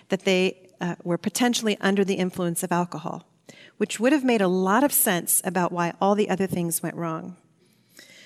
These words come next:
So a moment ago, this fire from God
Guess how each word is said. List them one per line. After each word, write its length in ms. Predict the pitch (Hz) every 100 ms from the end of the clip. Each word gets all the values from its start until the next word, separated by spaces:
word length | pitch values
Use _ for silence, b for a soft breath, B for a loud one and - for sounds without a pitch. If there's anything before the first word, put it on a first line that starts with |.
| b
So 240 | - 247 -
a 100 | 240
moment 340 | 269 339 440
ago, 640 | 320 320 240 190 196 233
this 300 | - 247 -
fire 640 | - - - 262 311 359 339
from 220 | 320 269
God 440 | 247 208 208 220